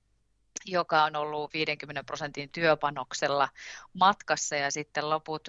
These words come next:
viisikymmentä prosenttia hän tekee sit hoitotyön lehtorina Mikkelin kampuksella töitä.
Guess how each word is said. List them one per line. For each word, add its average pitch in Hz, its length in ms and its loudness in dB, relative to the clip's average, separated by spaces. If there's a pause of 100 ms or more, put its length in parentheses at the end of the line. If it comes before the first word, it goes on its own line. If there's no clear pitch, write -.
(160)
viisikymmentä 147 440 -4
prosenttia 143 540 -4
hän 139 200 0
tekee 135 320 -2
sit 147 180 -10
hoitotyön 139 680 -4
lehtorina 139 480 -4
Mikkelin 147 420 -4
kampuksella 147 640 -2
töitä. 151 380 -2